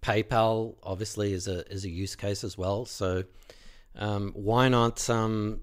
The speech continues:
use Amazon with Amazon Coin? Why not use, uh, Microsoft with Microsoft Coin? I can kind of see that happening,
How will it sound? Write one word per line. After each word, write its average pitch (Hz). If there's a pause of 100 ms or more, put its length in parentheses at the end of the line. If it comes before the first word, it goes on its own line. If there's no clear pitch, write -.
(140)
use 110
Amazon 113
with 104
Amazon 107
Coin? 90 (120)
Why 101
not 107
use, 98
uh, 95
Microsoft 98 (340)
with 98
Microsoft 98
Coin? 85
I 101
can 127
kind 135
of 104
see 107
that 110
happening, 160